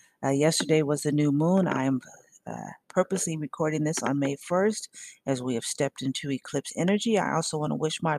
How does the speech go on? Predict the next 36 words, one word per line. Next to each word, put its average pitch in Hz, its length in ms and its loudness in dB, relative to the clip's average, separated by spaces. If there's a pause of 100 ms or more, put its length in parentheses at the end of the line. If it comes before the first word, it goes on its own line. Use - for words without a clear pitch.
beautiful 196 440 2
friend - 340 -6 (400)
Kara, 196 460 2 (340)
today 151 400 0
is 143 180 -2
her 135 200 -2 (200)
birthday. 240 560 2 (280)
We 160 100 0
went 160 200 0
to 143 80 -6
junior 160 320 0
high 147 200 -2
and 139 140 -2
high 196 180 2
school 240 220 0
together, 202 480 0 (1120)
which 165 180 -2
was 151 80 -8
just - 220 -4
a - 40 -6
couple 160 300 -6
years 139 240 -6
ago, 165 360 0 (380)
and, 139 480 0
uh, 131 200 0
we 139 240 2
have 139 160 -6
gotten 151 260 0
back 147 200 -4
in 175 80 -6
contact, - 500 -2
and 127 120 -10
it 143 120 -6
has 135 160 -6
been 139 240 -2
a 123 100 0